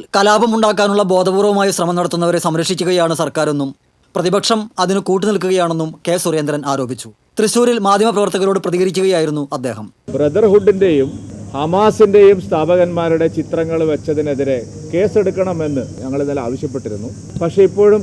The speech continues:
Speaker 2: കേരള പോലീസ് ഇരുട്ടിൽ തപ്പുകയാണ്. മുസ്ലിം സംഘടനകൾ പോലും, ചില മുസ്ലിം സംഘടനകൾ പോലും അതിനെ എതിർത്ത് രംഗത്ത് വന്നിരിക്കുകയാണ്.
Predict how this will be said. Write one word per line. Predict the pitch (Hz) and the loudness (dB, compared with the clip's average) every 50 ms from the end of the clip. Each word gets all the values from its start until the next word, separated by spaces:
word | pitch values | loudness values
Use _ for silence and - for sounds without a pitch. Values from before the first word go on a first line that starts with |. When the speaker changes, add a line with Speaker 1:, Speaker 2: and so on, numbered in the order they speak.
| 180 | 2
Speaker 2:
കേരള | 185 180 175 185 180 | 2 2 4 2 2
പോലീസ് | 156 165 180 170 170 151 143 | 2 2 0 0 0 0 0
ഇരുട്ടിൽ | 165 165 156 139 170 160 147 | 0 -2 0 -2 -4 -6 -4
തപ്പുകയാണ്. | - 143 120 123 131 123 120 110 104 104 107 139 - - 101 | -4 -6 -6 -4 -4 -4 -4 -6 -6 -8 -10 -12 -12 -10 -8
മുസ്ലിം | 143 160 165 - - 220 226 240 254 254 | -8 -8 -8 -4 -4 0 2 2 2 2
സംഘടനകൾ | - - 226 214 214 208 226 226 220 226 226 226 226 | 2 0 -2 -2 0 0 2 2 4 4 6 6 6
പോലും, | 196 190 202 214 208 202 139 107 - - - - | 8 8 8 10 10 8 6 4 -2 -10 -4 0
ചില | 175 180 196 | 2 2 2
മുസ്ലിം | 185 185 190 180 - 226 247 254 240 | 2 2 -2 0 0 0 2 2 2
സംഘടനകൾ | - 247 233 220 233 233 233 226 233 | 2 0 2 2 0 2 4 4 4
പോലും | 220 214 220 220 233 220 214 | 6 8 8 6 6 6 4
അതിനെ | 202 196 208 208 | 2 2 4 4
എതിർത്ത് | 202 190 180 190 180 - 208 | 4 4 4 2 2 2 2
രംഗത്ത് | 185 180 170 185 175 175 | 2 2 2 2 0 0
വന്നിരിക്കുകയാണ്. | 175 160 151 143 131 113 117 110 104 | 0 0 0 -2 -4 -4 -8 -8 -10